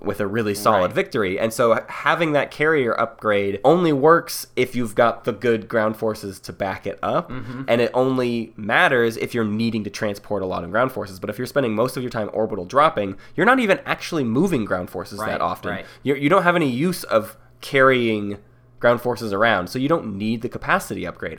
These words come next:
Speaker 1: Obviously, it's good to get sustained damage on carriers, and that's nice, and if you do need any movement, like Hunter was saying, if you're ne-, needing to plug some holes, or like, "Oh, this, this planet isn't good for me anymore, I need to move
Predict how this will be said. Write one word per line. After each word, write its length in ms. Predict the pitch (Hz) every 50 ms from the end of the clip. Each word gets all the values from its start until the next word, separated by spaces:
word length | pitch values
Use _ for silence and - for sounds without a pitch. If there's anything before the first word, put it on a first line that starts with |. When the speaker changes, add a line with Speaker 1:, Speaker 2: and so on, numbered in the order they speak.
| - -
Speaker 1:
Obviously, 380 | - - 233 190 156 - 147 131
it's 140 | 117 -
good 260 | - 120 131 123 117 110
to 60 | 117
get 280 | 98 110 104 104 -
sustained 440 | - - 113 - - 127 113 107 104
damage 260 | 110 110 104 101 101
on 120 | 95 92 95
carriers, 400 | - - 180 175 139 110 101 98
and 100 | 98 95
that's 220 | 117 143 156 - -
nice, 240 | 123 98 95 98 -
and 100 | 110 101
if 120 | 107 -
you 80 | 104 98
do 260 | 98 - 147 175 185
need 160 | 180 147 120
any 160 | 127 107 104
movement, 460 | 101 101 98 95 92 98 95 90 - - - - - - - - - -
like 160 | - 113 110
Hunter 160 | - 123 117
was 140 | 110 107 104
saying, 260 | - 165 165 127 104
if 140 | 101 101 -
you're 80 | 110 110
ne-, 120 | 113 117
needing 260 | 92 101 117 110 104 95
to 40 | -
plug 280 | - - 131 117 110
some 180 | - - - 101
holes, 460 | - 123 123 113 110 104 101 95 98
or 80 | 101 95
like, 220 | 92 90 90 92 -
"Oh, 200 | 127 139 127 117
this, 240 | 104 123 120 - -
this 220 | - - - 117
planet 360 | - - - 135 123 120 - 76
isn't 240 | 113 110 98 87
good 180 | 98 131 123 113
for 140 | - - 117
me 220 | 110 107 104 98
anymore, 260 | 98 101 98 98 95
I 40 | 90 98
need 80 | 107
to 60 | 101 104
move 520 | 104 104 110 117 120 113 110 110 107 107